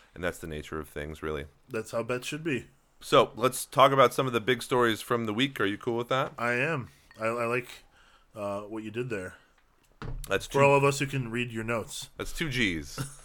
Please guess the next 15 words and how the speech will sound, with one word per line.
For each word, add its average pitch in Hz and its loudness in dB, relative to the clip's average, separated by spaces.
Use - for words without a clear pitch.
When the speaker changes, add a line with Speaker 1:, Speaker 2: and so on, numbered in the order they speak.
Speaker 1:
Um, 80 0
<laughs> 135 2
so 131 4
first 185 6
of 127 0
all, 104 6
we 110 -2
have, 104 4
uh, 98 6
Rick 135 0
Stroud, 123 4
who's 110 -2
a 90 4
Bucs 113 2
reporter, 113 0